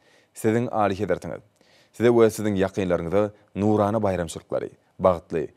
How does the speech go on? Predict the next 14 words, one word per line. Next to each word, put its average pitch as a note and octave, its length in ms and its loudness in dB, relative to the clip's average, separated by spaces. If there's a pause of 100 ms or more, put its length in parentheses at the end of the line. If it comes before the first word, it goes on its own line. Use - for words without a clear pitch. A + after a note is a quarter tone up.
(140)
asuwda G2 360 2
we G#2+ 160 0
üstünlikli F2+ 480 -8
täze F2 240 0
ýyle D#2+ 160 -2
arzuw F2+ 240 -4
edýäs. D2+ 380 -6 (580)
Wengriýa B2 560 2
respublikasynyň F#2+ 560 -2
prezidenti E2+ 480 -2 (160)
ýanoş F#2+ 400 -4
ader, A2 480 -2
maşgalasy E2+ 560 -6
bilen G#1 280 -10